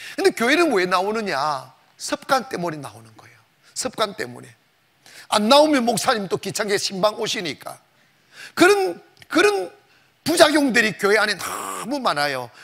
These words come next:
왜 그러냐면 관계가 깨어져서 그런 거예요. 근데 여러분 보십시다. 관계가 왜 깨집니까?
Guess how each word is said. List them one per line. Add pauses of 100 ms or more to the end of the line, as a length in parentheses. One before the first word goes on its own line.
왜
그러냐면 (600)
관계가
깨어져서
그런
거예요. (880)
근데
여러분
보십시다.
관계가
왜
깨집니까?